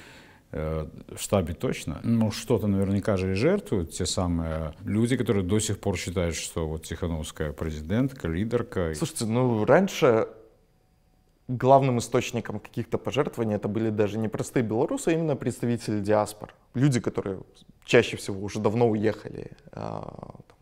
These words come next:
Speaker 2: в одну или другую страну мира. Естественно, там белорусы тоже стараются как-то поддерживать связь, и многие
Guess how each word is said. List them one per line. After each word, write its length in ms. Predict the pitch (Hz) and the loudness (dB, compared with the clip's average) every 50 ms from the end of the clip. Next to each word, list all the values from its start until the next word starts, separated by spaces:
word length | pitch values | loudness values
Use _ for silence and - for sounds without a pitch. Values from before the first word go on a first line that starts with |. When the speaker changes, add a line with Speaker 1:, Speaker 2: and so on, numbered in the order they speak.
| - _ | -20 _
Speaker 2:
в 140 | 104 101 120 | 4 4 4
одну 240 | 117 113 123 120 110 | 4 4 0 0 0
или 140 | 107 107 | 0 -2
другую 340 | 104 98 104 104 104 113 110 | -4 -4 -4 -4 -2 -2 -4
страну 340 | 98 - - 117 113 110 120 | -4 -6 -4 -4 -2 -2 -2
мира. 380 | 147 202 247 262 240 226 202 165 | -2 -2 -2 0 0 0 -2 -2
Естественно, 540 | 120 113 113 - - 110 104 - - 98 | -4 -6 -6 -4 -4 -4 -4 -4 -8 -12
там 240 | 95 - 92 95 95 - - - | -8 -8 -10 -10 -10 -12 -14 -6
белорусы 440 | 110 113 107 110 113 107 - - | -4 -2 0 0 0 -2 -4 -6
тоже 200 | - - 104 101 | -6 -6 -6 -6
стараются 440 | - - - 90 98 101 - - - | -8 -10 -10 -8 -8 -8 -10 -14 -16
как-то 240 | - - - _ - | -20 -20 -20 _ -8
поддерживать 500 | - 110 113 135 143 127 139 139 135 - | -8 -4 0 0 0 2 0 -2 -2 -2
связь, 320 | - 196 240 262 240 - | 0 2 2 2 0 -2
и 20 | 139 | -4
многие 420 | 120 147 156 123 117 117 113 107 | -2 -2 -2 0 0 -2 -2 -4